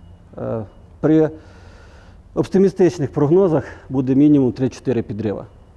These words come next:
гарантованих". І кажу: "Тоді мені прийдеться дати відповідь спочатку собі, чи я все зробив, потім близьким, тому, хто був в цьому костюмі, і третє, компетентним органам". Ті спитають:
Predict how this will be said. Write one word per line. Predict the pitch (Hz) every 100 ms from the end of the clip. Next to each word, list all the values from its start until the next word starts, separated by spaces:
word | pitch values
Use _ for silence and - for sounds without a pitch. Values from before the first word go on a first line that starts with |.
| - -
гарантованих". | 117 110 120 101 101 101 - -
І | -
кажу: | 139 123
"Тоді | 139 135 196
мені | 165
прийдеться | - 131 131 117
дати | 113 127 -
відповідь | 120 113 110 104 - - -
спочатку | 143 - 139 - 120
собі, | 135 113 110 -
чи | -
я | 120
все | 117 131
зробив, | 123 135 139 151 - - - -
потім | 143 - 135 117 - -
близьким, | 120 131 127 - 113 117 - - - - - -
тому, | 123
хто | 113 143
був | 120 147
в |
цьому | 147 135
костюмі, | 120 127 - 135 127 - - - -
і | 214 147
третє, | - 156 151 139 117 -
компетентним | - 120 120 135 113 127
органам". | 139 117 110 - - - - -
Ті | 139
спитають: | 117 117 127 117